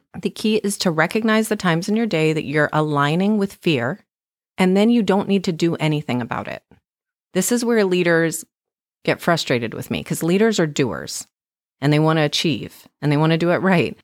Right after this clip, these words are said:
But doing it right is simply recognizing in this case. And then you don't need to do anything. You recognize it without judgment, get a little curious about it, and just look for the patterns. What are those things that bring up fear for you?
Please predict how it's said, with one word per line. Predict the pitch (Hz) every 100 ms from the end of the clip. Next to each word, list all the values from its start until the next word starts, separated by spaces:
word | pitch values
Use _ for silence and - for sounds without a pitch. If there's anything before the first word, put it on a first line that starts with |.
| _ _ _ _ -
But | 165 170
doing | 170 208 269
it | -
right | 160 143 160 285 -
is | 180
simply | - 180 196 208
recognizing | 139 143 151 143 113 107 - -
in | 143
this | 139 -
case. | - 139 151 - - _ _ _ _ _ _ _ _ -
And | 165
then | 160
you | 160
don't | 165
need | 156 196
to | 208
do | 233
anything. | 220 143 143 135 147 208 _ _
You | 165 147
recognize | 147 - 185 190 202 208
it | -
without | 180 196
judgment, | - 156 147 156 151 151 _ _ _ _ _ _ -
get | 170
a | 175
little | 196 208
curious | - 226 202 196
about | 175 165 147
it, | 147
and | 165 185
just | 240 -
look | 240
for | - 269
the |
patterns. | 226 214 214 131 101 -
What | 185 254
are | 226 254
those | 185 160 -
things | 135 127 -
that | - 143
bring | 160 151
up | -
fear | - 127 117
for | -
you? | 135 143 -